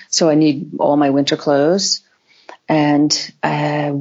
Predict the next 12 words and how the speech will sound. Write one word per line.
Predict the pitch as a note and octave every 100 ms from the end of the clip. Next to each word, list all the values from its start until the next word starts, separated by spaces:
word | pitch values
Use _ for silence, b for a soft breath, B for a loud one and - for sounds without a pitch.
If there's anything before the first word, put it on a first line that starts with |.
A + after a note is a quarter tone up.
| D3+
we | D#3
run | D3+ D3 D3 D3+ D#3 F3 E3+ -
down | D3 D3 F3+
to | F3+ F3+
the | E3+
finish | - D3+ E3+ G3 F#3 - -
somewhere | - F3 D#3+ D#3 C#3+
in | D#3
between, | D3 D3+ - E3 F3
which | D#3+ -
will | D3+
be | C#3 C#3 C#3 C#3